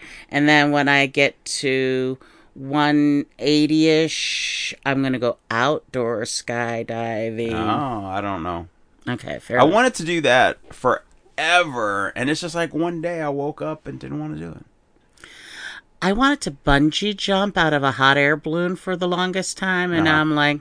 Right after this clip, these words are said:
Speaker 1: "Meh."
Speaker 2: I've bungee jumped for probably a dozen times in my life, which, and it's always fun. I always like it, but <sighs> I've always wanted to skydive, and then at one point it was like a switch that said, "Nah."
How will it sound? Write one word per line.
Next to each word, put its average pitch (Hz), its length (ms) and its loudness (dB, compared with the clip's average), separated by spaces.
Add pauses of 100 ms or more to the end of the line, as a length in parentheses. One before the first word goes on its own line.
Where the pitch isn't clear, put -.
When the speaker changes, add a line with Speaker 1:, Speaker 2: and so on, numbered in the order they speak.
(120)
Speaker 1:
"Meh." 240 340 -2 (540)
Speaker 2:
I've - 140 -2
bungee 131 360 2
jumped 95 500 -6 (120)
for 95 160 -14 (260)
probably 92 160 0
a 85 40 -8
dozen 87 260 -6
times 85 400 -10
in 80 80 -10
my 80 140 -10
life, 87 280 -14
which, - 160 -14
and - 200 -4
it's 123 80 -10
always 85 240 -6
fun. 85 280 -8
I - 40 -8
always 82 220 -10
like 85 240 -8
it, 78 200 -12
but 82 240 -8 (1500)
<sighs> - 20 -14 (400)
I've 120 180 0
always 165 220 4
wanted 175 200 0
to 160 60 -2
skydive, 110 800 0 (500)
and 123 160 -2
then 123 80 4
at 117 140 2
one 113 400 0
point 165 260 -4
it - 40 -8
was 95 100 -6
like 101 100 -2
a 104 80 -6
switch - 720 -8
that 87 80 -14
said, 92 500 -4 (520)
"Nah." 185 200 -4